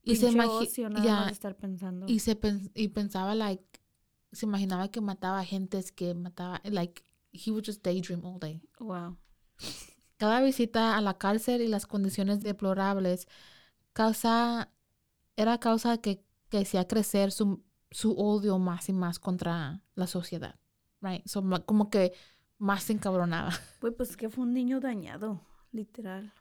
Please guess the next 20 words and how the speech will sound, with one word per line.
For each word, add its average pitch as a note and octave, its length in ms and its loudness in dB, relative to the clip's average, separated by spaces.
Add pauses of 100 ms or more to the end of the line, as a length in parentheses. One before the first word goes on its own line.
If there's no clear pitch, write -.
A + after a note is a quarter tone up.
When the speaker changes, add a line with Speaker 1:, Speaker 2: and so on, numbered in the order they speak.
Speaker 2:
O - 60 -12
Speaker 1:
Ye-, G3 120 -2
Speaker 2:
sea, F3 320 -2 (360)
Speaker 1:
oh, F#3+ 260 -6
yes, F3+ 420 2
Speaker 2:
no A3 140 -4
sé. G#3+ 120 -8
Speaker 1:
no F#3+ 100 -2
mames. F3+ 340 -6 (1040)
And G3+ 280 -2
every G3 300 -6 (1080)
Speaker 2:
Una B3+ 220 0
cosa, C#4+ 280 -2
güey, C#4+ 220 0
es B3 120 -4
que - 140 -20
cuan-, A#3+ 280 -6
es A3+ 180 -6
cuando A3+ 560 -4 (160)
accidentalmente G3+ 1500 -4